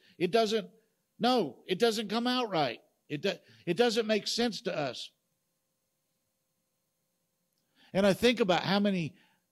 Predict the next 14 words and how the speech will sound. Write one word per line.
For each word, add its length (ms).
decisions 680
I've 180
made 220
in 100
life. 260
I 80
think 260
about 300
how 140
many 400
relationships 840
I've 180
tried 300
to 160